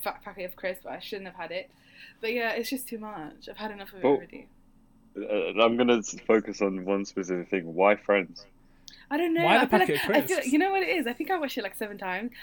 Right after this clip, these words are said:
Speaker 1: But I feel like I can relate to it so much. So I keep going back to it.
Speaker 2: But Friends is, like, one of the, like, I don't know. It's so
Speaker 3: I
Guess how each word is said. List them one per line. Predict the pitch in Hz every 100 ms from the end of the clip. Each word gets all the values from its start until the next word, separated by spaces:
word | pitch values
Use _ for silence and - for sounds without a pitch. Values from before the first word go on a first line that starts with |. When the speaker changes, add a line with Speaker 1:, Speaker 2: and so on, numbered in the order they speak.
| -
Speaker 1:
But | 226
I | 226
feel | 285
like | 262 - 202
I | 202 202 _ _ _
can | - 208
relate | 196 202 214
to | 214
it | 196
so | - 196
much. | 185 214 -
So | 190
I |
keep | 214 -
going | 202 190
back | 185 -
to | 202 240
it. | - _ _ _ _ _ _ _ _
Speaker 2:
But | 135 - -
Friends | 127 143
is, | 143
like, | 135 110
one | 107 113
of | 107
the, | 101 95
like, | 95 90 87 85 - -
I | 107
don't | 113
know. | 117 123 95 - - - _ _ -
It's | 120 104
so | -
Speaker 3:
I | 120